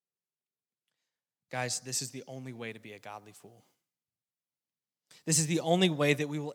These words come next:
ever thrive on this earth again. We have to believe the gospel and understand the wisdom of God in Christ and what he did on our behalf. God, we thank you for Christ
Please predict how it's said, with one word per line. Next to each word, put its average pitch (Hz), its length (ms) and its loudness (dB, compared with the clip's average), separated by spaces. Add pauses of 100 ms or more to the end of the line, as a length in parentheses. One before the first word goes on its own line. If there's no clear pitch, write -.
ever 165 280 -6
thrive 151 760 -4
on 143 120 -12
this 131 220 -8
earth 131 220 -14
again. 104 360 -20 (1600)
We 135 120 -6
have 151 240 4
to 160 100 0
believe 160 520 0
the 208 100 4
gospel 127 720 -2 (720)
and 156 100 -2
understand 185 800 8
the 151 120 6
wisdom 185 580 8
of 151 140 2
God 143 320 6
in 147 160 -4
Christ 117 680 -6 (580)
and 113 100 -18
what 131 140 -8
he 135 100 -8
did 110 360 -10 (580)
on 110 120 -16
our 107 80 -12
behalf. 104 540 -16 (2250)
God, 123 180 -14
we 120 80 -16
thank 131 240 -12
you 127 80 -14
for 120 140 -16
Christ 117 540 -8